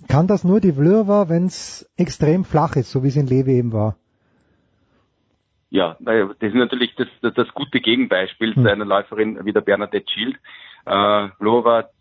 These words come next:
Speaker 2: tut sich leichter, wenn es flach ist. Das hat man auch ganz deutlich gesehen, dass sie dann in, in Killington nicht mehr dort war, wo sie in, in, in, in Levi war.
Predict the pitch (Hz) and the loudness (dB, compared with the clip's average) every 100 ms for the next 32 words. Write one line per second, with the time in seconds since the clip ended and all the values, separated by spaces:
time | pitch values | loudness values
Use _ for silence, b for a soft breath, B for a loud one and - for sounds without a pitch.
0 | _ 127 127 127 104 98 113 - 123 113 | _ -6 -2 -2 0 2 2 -2 -2 -2
1 | 107 - 87 90 - 127 - 104 101 110 | -2 -4 0 0 -2 -10 -8 -4 -2 0
2 | 92 92 - _ - 107 - 95 98 110 | 2 0 -4 _ -8 -6 -2 0 0 -4
3 | - 104 - 107 107 101 107 98 101 101 | -12 -10 0 0 0 -6 -4 -2 -2 -4
4 | - - 101 - 117 120 107 - 113 113 | -8 -10 -8 -2 2 2 0 0 2 2
5 | 120 - 120 110 120 - 117 110 104 110 | 0 0 -2 0 -2 -2 -6 -4 -4 -2
6 | 107 92 104 78 98 - 95 90 87 110 | -2 -4 -6 -4 -6 -6 -4 -2 0 2
7 | 120 107 117 | 2 2 0